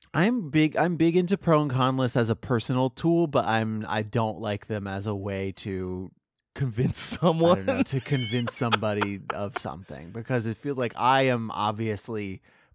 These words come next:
Speaker 1: pro getting whatever the thing is that I
Speaker 2: <laughs>
Speaker 1: want.
Speaker 2: Sure.
Speaker 1: So it just feels like small scale propaganda.
Speaker 2: And this stuff, he, this is one of the sections where he insists it is not manipulative. Like, he is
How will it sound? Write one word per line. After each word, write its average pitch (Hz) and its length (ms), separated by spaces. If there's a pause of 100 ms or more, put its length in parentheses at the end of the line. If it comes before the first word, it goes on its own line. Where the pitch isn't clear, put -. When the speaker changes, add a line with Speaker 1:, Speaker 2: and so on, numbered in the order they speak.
Speaker 1:
pro 110 480
getting 107 440
whatever 101 460
the 90 140
thing 104 320
is 98 220
that 131 260 (100)
I 165 40
Speaker 2:
<laughs> 156 60
Speaker 1:
want. 190 320
Speaker 2:
Sure. 160 500
Speaker 1:
So - 100 (640)
it 143 140
just 139 260
feels 135 320
like 113 180
small 113 340
scale 110 380
propaganda. 101 580
Speaker 2:
And 196 180
this 240 220
stuff, - 440
he, 170 480 (180)
this 151 300
is 170 80
one 160 160
of 139 80
the 120 80
sections 117 400
where 107 100
he 104 220
insists - 680
it 131 140
is 117 160
not 117 300
manipulative. 156 760
Like, 98 220
he 95 340
is 92 420